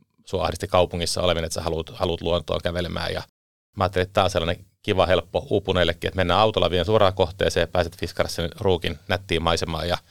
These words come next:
lähettiin sinne, käytiin siellä ja paluumatkalla mä ehdotin, että poiketaan, onko se Bilneesin ruukki, mikä siinä on matkan varrella, että poiketaan siellä, että ajetaan autolla katsoa sekin paikka suoraan pihaa. Ja sä sanoit sit autossa, että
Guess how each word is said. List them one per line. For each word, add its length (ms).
lähettiin 460
sinne, 400
käytiin 320
siellä 260
ja 160
paluumatkalla 680
mä 60
ehdotin, 280
että 180
poiketaan, 480
onko 200
se 60
Bilneesin 500
ruukki, 320
mikä 180
siinä 140
on 40
matkan 300
varrella, 300
että 180
poiketaan 400
siellä, 240
että 120
ajetaan 260
autolla 240
katsoa 300
sekin 320
paikka 320
suoraan 320
pihaa. 420
Ja 120
sä 120
sanoit 300
sit 120
autossa, 520
että 260